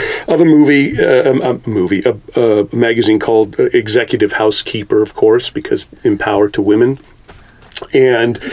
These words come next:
she wrote a ton of stuff. In all fairness to her,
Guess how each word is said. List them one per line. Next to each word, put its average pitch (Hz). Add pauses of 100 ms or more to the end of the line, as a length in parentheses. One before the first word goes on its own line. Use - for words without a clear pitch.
she 165
wrote 156
a 135 (140)
ton -
of 113
stuff. - (420)
In 135
all 135
fairness 127
to 117
her, 110